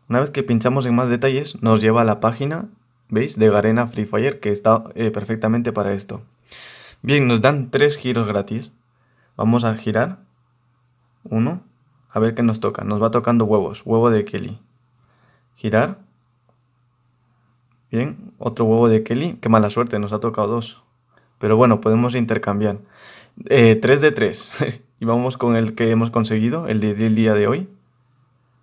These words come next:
Y nos ha conseguido de Antonio. Perfecto. Vamos a este, al huevo de Kelly, vamos a darle a regalar.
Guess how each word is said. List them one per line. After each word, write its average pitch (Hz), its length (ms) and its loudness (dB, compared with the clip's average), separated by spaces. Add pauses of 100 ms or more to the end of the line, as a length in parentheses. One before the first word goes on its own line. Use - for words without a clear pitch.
(320)
Y 117 60 -2
nos 110 100 0
ha 113 80 -2
conseguido 120 420 0
de 117 80 0
Antonio. 101 540 -4
Perfecto. - 640 -8 (880)
Vamos 143 440 -2
a 113 360 0
este, 135 460 -8
al 107 140 0
huevo 113 200 0
de 113 160 0
Kelly, 131 200 -4
vamos 120 240 0
a - 20 0
darle 131 320 -4
a 113 100 -2
regalar. 101 540 -4